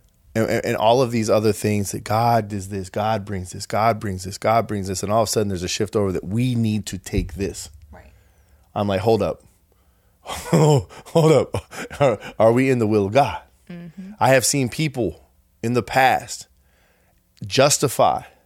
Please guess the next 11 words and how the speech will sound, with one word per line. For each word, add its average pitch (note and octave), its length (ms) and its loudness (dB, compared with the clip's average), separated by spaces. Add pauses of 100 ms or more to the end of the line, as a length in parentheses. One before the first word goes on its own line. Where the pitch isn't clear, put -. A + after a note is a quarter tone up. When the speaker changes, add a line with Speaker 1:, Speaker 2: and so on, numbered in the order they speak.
(520)
Speaker 1:
the, A2+ 140 4
the, G#2+ 340 2
the G#2 180 2
Christian C#3 400 2
wars B2 500 2 (640)
Speaker 2:
Mm-hmm. E3+ 300 -20 (500)
Speaker 1:
from A#2 240 -2
Old G#2 180 4
Testament G2 520 -2 (340)
documents. - 600 -2 (440)
Speaker 2:
Right. D3 200 -20